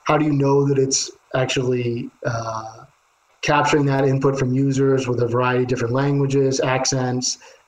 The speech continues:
that might ask for it in different ways? That's where, okay, our coding got easier, but our testing got harder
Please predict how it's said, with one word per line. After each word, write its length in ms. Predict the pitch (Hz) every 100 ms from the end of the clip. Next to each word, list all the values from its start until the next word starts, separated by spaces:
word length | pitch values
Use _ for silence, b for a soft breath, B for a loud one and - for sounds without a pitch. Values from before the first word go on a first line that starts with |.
| -
that 160 | 131 117
might 240 | 127 131
ask 340 | 135 135 135
for 140 | 156 135
it 20 |
in 80 | 127
different 300 | 135 135 135
ways? 400 | 135 131 131 131 B B _ _ -
That's 280 | 139 139 143
where, 640 | 131 123 117 117 131 - - -
okay, 500 | 147 139 117 110 135 - _ _ _ _
our 120 | 131 127
coding 360 | 151 165 175
got 200 | 175 160
easier, 480 | 147 143 135 139 127
but 220 | - 120
our 100 | 113
testing 460 | 113 135 135 135 120
got 180 | 123 123
harder 480 | 120 113 110 -